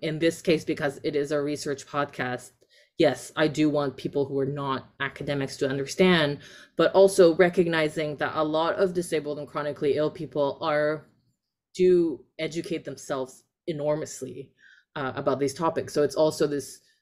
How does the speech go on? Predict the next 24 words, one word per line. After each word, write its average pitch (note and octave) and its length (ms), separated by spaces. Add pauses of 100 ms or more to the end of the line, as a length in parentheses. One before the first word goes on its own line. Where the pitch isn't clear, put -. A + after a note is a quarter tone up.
(120)
not D#3+ 220
wanting D3+ 300
to D3 100
talk C3+ 320
down D3 440 (720)
to B3 80
people B3 440
and E3 160
trusting F#3+ 440
them G3 260
that C#3 180
they D3 120
will D3 160
be C#3+ 220
able C#3 340 (340)
to D3 100
decipher C#3+ 480
the C3+ 100
nuances, D3 840 (320)
uh, C3 260 (180)
of D#3 180
what D3 140
you're D3 120
saying. D#3 540